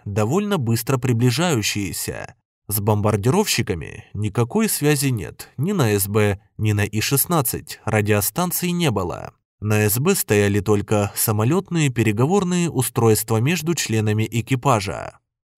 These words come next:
Еще на подлете немцы разделились, двое кинулись к истребителю Андрея, вторая пара — к бомбардировщикам. Андрей пошел в лобовую атаку.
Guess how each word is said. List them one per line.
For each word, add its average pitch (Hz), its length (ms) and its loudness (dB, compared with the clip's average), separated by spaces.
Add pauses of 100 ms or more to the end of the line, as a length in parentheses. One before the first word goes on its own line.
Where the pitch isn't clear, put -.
Еще 104 300 2
на 101 140 2
подлете 120 840 0
немцы 147 460 0
разделились, 107 840 0
двое 151 380 2
кинулись 107 500 0
к - 100 -12
истребителю 175 680 0
Андрея, 107 680 -2 (200)
вторая 143 520 0
пара — 85 520 -2
к 113 140 -2
бомбардировщикам. 107 1120 0 (260)
Андрей 113 400 0
пошел 87 580 -2 (180)
в 98 100 -4
лобовую 110 800 2
атаку. 117 760 -2